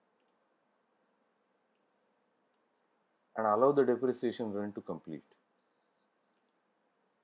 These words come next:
Once the depreciation is completed successfully,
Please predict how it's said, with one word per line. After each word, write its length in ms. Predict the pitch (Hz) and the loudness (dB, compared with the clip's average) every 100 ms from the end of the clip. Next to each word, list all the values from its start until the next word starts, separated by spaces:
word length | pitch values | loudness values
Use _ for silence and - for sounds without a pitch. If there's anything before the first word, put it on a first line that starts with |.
| _ _ _ _ _ _ _ _ _ _ _ _ _ _ _ | _ _ _ _ _ _ _ _ _ _ _ _ _ _ _
Once 220 | 120 151 | -2 2
the 100 | 147 | 4
depreciation 640 | 123 123 165 165 151 151 | 4 2 0 2 0 0
is 120 | 139 - | -2 -2
completed 460 | 110 117 123 120 | -4 -2 0 -2
successfully, 640 | 98 113 139 131 - 95 | -2 -6 -6 -6 -4 -6